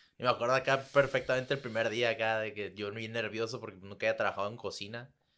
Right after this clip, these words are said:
Y de que tú, de que, "Sácate las manos de, de las bolsas", así como papá, y yo de que, "¿Por qué?".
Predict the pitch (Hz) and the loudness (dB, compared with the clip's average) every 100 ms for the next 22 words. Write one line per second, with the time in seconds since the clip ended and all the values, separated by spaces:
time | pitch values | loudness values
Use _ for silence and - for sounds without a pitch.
0 | _ _ _ - 95 92 87 87 104 101 | _ _ _ -4 -2 0 -2 -8 -12 -12
1 | - - - _ - - 120 123 120 95 | -12 -16 -20 _ -16 -10 -8 -4 -4 0
2 | 120 135 127 101 90 98 101 135 123 110 | 4 4 4 0 -4 -6 2 2 2 -2
3 | 123 151 151 107 - 120 143 143 135 98 | 0 0 2 0 0 -6 -4 -4 -6 -8
4 | _ - 117 - 135 135 | _ -8 -8 -4 -2 -2